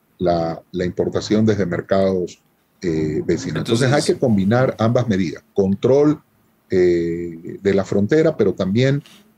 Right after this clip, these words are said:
Speaker 1: subir la productividad de
Speaker 2: Para,
Speaker 1: nuestro
Speaker 2: para
Speaker 1: rubro.
Speaker 2: asegurarme que le entiendo, viceministro, usted dice, "Sí, podemos controlar to-, controlar todo lo que quieran, pero finalmente lo que necesitamos hacer es,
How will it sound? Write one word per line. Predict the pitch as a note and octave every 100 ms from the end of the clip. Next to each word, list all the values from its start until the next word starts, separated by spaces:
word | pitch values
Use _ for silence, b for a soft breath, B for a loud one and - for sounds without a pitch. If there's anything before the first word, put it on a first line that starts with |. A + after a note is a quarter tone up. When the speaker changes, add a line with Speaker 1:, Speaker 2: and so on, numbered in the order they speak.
| _
Speaker 1:
subir | - G2+ G2 A2+ A#2 -
la | F2+ E2+
productividad | G2+ G#2 G#2 G2+ F#2 G2
de |
Speaker 2:
Para, | F#2+
Speaker 1:
nuestro | F2+ -
Speaker 2:
para | - B2+
Speaker 1:
rubro. |
Speaker 2:
asegurarme | B2+ C3+ C#3 D#3
que | D3
le | A#2+
entiendo, | A2 C3+ C3
viceministro, | A2 G2+ G2+ G#2 F#2+ -
usted | - A2+
dice, | A#2+ A#2 A2+
"Sí, | - B2
podemos | A2+ C3+ C3+
controlar | - A2+ G#2 A#2+ A#2
to-, | - - -
controlar | A2 G#2+ A#2+ A#2+
todo | F3
lo | E3
que | C3
quieran, | G#2+ B2+ - - b b b b -
pero | A2+ A2+
finalmente | B2 C3+ C3+ C3
lo | B2 G2+
que | F#2+
necesitamos | - G#2 - C3 C3
hacer | A2+ B2 A#2+ A#2 -
es, | G2+ G2 - -